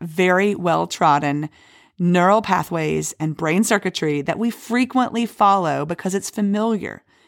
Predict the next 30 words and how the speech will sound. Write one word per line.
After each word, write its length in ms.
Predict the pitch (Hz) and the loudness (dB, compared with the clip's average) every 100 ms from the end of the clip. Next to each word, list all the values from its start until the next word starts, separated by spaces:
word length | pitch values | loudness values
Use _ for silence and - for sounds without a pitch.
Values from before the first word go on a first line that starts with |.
| _ _ | _ _
We, 180 | 214 262 | 0 0
it's 240 | - - - | 2 0 2
so 220 | 254 269 | 2 2
familiar, 400 | 277 254 220 208 | 2 2 2 2
we 160 | 208 | 2
don't 160 | 226 233 | 2 2
even 180 | 214 208 | 0 -2
have 160 | 202 - | -4 -8
to 60 | |
think 760 | - _ - 302 269 139 - _ | -16 _ -6 -2 -2 -2 -8 _
while 260 | 185 185 185 | -2 2 2
we 100 | 185 | 2
follow 320 | 180 170 160 | 0 0 0
these 160 | 156 151 | -4 -2
habits. 500 | 165 165 156 - - _ _ _ - - _ | 0 0 -2 -14 -18 _ _ _ -20 -20 _
And 160 | 233 240 | 2 4
some 160 | 277 | 4
of 60 | 311 | 4
those 140 | 320 | 4
habits 300 | 269 254 254 | 2 0 0
are 60 | 294 | -2
good, 280 | 208 - 175 | -2 -4 -4
and 140 | 196 185 | -4 0
some 140 | 190 | 0
of 60 | 190 | 0
those 140 | 185 | 0
habits 320 | 156 160 170 | 0 -2 -2
are 80 | 202 | -2
not 200 | 214 - | -2 -2
good 240 | 190 131 | -6 -8